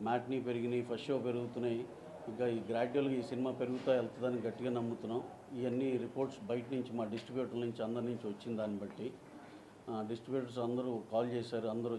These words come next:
చాలా బాగుందని చెప్పారు. మీరు ఇక మే-,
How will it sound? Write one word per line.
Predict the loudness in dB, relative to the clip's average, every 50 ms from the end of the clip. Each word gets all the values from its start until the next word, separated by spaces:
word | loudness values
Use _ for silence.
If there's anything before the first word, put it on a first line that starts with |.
| 0 2
చాలా | 2 4 4 4
బాగుందని | 4 4 2 2 2 2 0 0
చెప్పారు. | -2 -2 -4 -4 -6 -6 -4 -6 -6 -8 -10 -16 -20 -20 -20 -20 -20 -8 -2 0 0 0 2 2
మీరు | 2 2 2 2
ఇక | 2 2 2 2 0 0 -6 -18 -14 -8
మే-, | -4 0 2 2 2 2 0 -2 -2 -4 -4